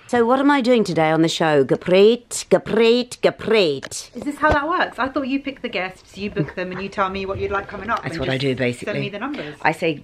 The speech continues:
Speaker 1: "Find me this person." I don't want anyone famous. I don't want any celebrity. I want real people in
Speaker 2: Real
Speaker 1: real
Speaker 2: people,
Speaker 1: time.
Speaker 2: real stories.
Speaker 1: With real stories.
Speaker 2: Real London
Speaker 1: So
Speaker 2: connection.
Speaker 1: who have we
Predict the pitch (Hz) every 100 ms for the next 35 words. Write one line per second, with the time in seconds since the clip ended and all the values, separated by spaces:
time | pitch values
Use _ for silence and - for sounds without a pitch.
0 | - 196 196 175 151 131 - 139 - -
1 | - - _ 139 151 147 151 - 196 185
2 | 175 - 139 131 139 - 147 139 135 175
3 | 180 175 - 151 143 131 147 135 143 143
4 | 147 147 143 170 160 156 - 170 147 127
5 | 101 - 147 143 143 170 156 143 - 143
6 | 233 233 226 220 202 180 156 156 - 160
7 | 131 143 180 196 180 175 - 175 147 120
8 | - 170 175 233 233 214 208 208 180 214
9 | 202 240 269 247 262